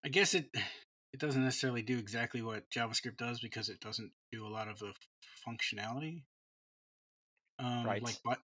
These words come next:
Speaker 1: like buttons and shit, but it does, like, you can embed it in H T M L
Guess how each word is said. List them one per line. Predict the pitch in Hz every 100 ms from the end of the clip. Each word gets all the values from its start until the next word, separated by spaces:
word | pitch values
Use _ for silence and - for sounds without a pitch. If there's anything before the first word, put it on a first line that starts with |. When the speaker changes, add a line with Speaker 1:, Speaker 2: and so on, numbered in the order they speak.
| -
Speaker 1:
like | 131 -
buttons | 131 135 135
and | 127
shit, | 123 139 135 - _ _ -
but | 127 120 - _ _ _ _
it | 131 127
does, | 135 139 135 - - - _ _ _ _ _ _ _ _ _
like, | 160 151
you | 180
can | 160
embed | 147 143 147
it | 139
in | 127 123
H | 127 131 -
T | 123
M | 123
L | 117 104